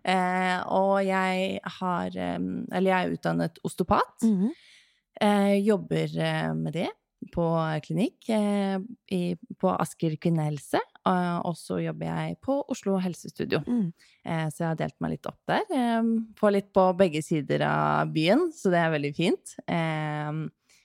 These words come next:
Speaker 1: og der jobber jeg med alt innen kvinnehelse, da, som er det jeg virkelig brenner for
Speaker 2: Ja.
Speaker 1: og, ja,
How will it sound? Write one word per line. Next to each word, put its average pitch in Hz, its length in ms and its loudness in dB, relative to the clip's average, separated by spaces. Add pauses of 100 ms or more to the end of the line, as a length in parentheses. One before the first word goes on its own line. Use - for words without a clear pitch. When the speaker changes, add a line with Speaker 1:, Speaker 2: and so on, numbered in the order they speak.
(140)
Speaker 1:
og 226 100 2
der 220 240 6
jobber 185 280 4
jeg 156 240 0
med 160 500 0
alt 160 260 -4
innen 85 480 -4
kvinnehelse, 156 680 -2
da, - 100 0 (200)
som 160 240 -2
er - 120 -2
det 156 80 2
jeg 156 240 0
virkelig 156 560 -4
brenner 139 300 -2
for - 240 -4
Speaker 2:
Ja. 147 440 2
Speaker 1:
og, 147 420 -8
ja, 165 120 2